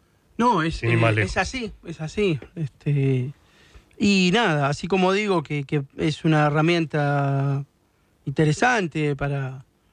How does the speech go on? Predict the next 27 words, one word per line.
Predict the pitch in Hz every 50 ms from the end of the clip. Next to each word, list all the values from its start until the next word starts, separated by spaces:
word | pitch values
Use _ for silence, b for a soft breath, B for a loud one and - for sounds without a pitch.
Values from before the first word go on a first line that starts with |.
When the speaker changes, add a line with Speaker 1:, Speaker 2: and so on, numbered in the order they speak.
| _ _ _ _ _ _ -
Speaker 1:
este, | - 151 131 - - 139 135 135 127 123 117 110 113 139 139 -
pensar | - 151 147 143 - - 180 170 175
la, | 170 156 147 143 143 139
la | 143 147
educación | 147 147 147 139 - 143 127 - - 202 220 226 226 214 196 180 160
y, | 147 139 139 143
y | 143 147
demás, | 160 180 202 226 262 330 330 -
también | - 180 165 180 196 285 330 392 359
es | 302 175 - -
una | 180 175 170
herramienta | 165 170 165 185 214 196 196 175
muy | 170 170 156
peligrosa, | - - 165 160 175 302 440 - - 190 - - - 139 143 147 160 - _ _
¿eh? | 156 151
Es | - _
muy | - - 330
pe-, | - - 170 -
se, | 151 156 151 - - 156
se | - 170
está | 165 - - -
poniendo | - 196 180 165 156 156 147 143
más, | 143 147 147 - - _ b b b b b b b b b b b _
más | - - 165
peligrosa, | - - 160 151 151 156 156 151 - - 135
me | 135 139 135
parece. | 143 - 135 131 127 - - -